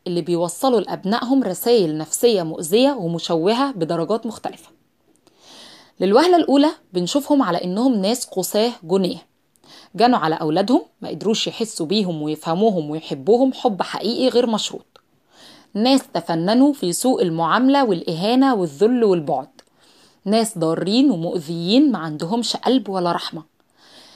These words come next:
لكن الرؤية دي عاملة زي اللي شاف مشهد واحد من حكاية طويلة عريضة، أو بيبص في صورة ثابتة ليها بعدين اتنين فقط،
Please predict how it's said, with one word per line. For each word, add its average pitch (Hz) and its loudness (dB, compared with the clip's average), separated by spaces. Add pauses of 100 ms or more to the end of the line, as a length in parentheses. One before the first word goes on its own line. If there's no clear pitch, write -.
(160)
لكن 302 4 (120)
الرؤية 240 4
دي 220 -6 (100)
عاملة 262 4
زي 196 2
اللي 170 -4
شاف 254 -2
مشهد 226 -2
واحد 214 0
من 185 -4
حكاية 240 -2
طويلة 226 0
عريضة، 160 -8 (760)
أو 196 6
بيبص 196 0
في - -2
صورة 262 4
ثابتة 254 -2
ليها 240 0
بعدين 180 2
اتنين 233 -2
فقط، - -8